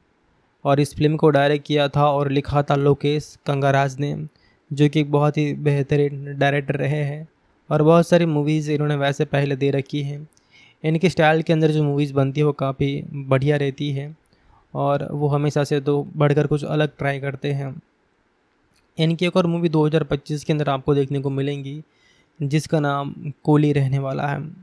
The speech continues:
वहाँ पर आपको रजनीकांत, सत्यराज जैसे किरदार देखने को मिलेंगे। देखते हैं वो कितनी बढ़िया रहती हैं। बाकी और भी ऐसी बहुत सारी मूवीज़ वो बना चुके हैं जो काफ़ी अच्छी रही है, जैसे कि लियो, विक्रम, कैथी,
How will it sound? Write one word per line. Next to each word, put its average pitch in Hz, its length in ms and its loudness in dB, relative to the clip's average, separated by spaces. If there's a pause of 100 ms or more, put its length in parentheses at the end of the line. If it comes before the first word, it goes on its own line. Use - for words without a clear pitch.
(260)
वहाँ 156 280 2
पर 170 180 0
आपको 165 260 2
रजनीकांत, 147 580 2
सत्यराज 143 440 -2
जैसे 139 180 -4
किरदार 147 320 2
देखने 143 260 -4
को 139 100 -6
मिलेंगे। 143 500 -6 (600)
देखते 156 440 0
हैं 165 100 4
वो 143 220 -4 (260)
कितनी 147 260 2
बढ़िया 135 300 4
रहती 139 340 -4
हैं। 139 200 -4 (680)
बाकी 165 300 2
और 170 220 4
भी 175 100 0
ऐसी 170 200 0
बहुत 151 240 4
सारी 156 180 2
मूवीज़ 147 500 0
वो 147 120 2
बना 139 260 -2
चुके 147 300 -6
हैं 147 100 -2
जो 139 120 -4
काफ़ी 143 320 -2
अच्छी 147 260 -2
रही 139 240 -2
है, 147 160 -2 (480)
जैसे 147 240 2
कि 165 140 0
लियो, 147 480 2 (120)
विक्रम, 143 520 -2
कैथी, 139 420 -4